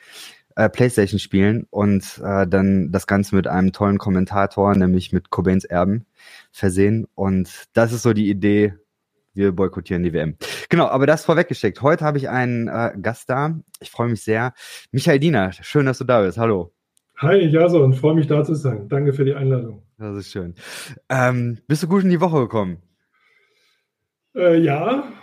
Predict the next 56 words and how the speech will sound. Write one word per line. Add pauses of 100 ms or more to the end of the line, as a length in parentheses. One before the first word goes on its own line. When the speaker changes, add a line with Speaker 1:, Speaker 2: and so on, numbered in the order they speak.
(140)
Speaker 2:
äh,
eigentlich
schon. (140)
Hab
ein
bisschen
überlegt.
Bei (220)
mir
ist
grad
alles
ein
bisschen
holprig.
Ähm,
meine
Eltern
sind
beide
siebenundachtzig
und,
äh,
Mutter
hatte
jetzt
Oberschenkel-Halsbruch
und (140)
Speaker 1:
Oha. (200)
Speaker 2:
äh,
ich
bin
ja
extra
in
die
Pfalz
auch
deswegen
gezogen,
dass
ich
näher
dran
bin
und
jetzt
müssen
wir
grad
alles
ein
bisschen
umorganisieren.
Von
daher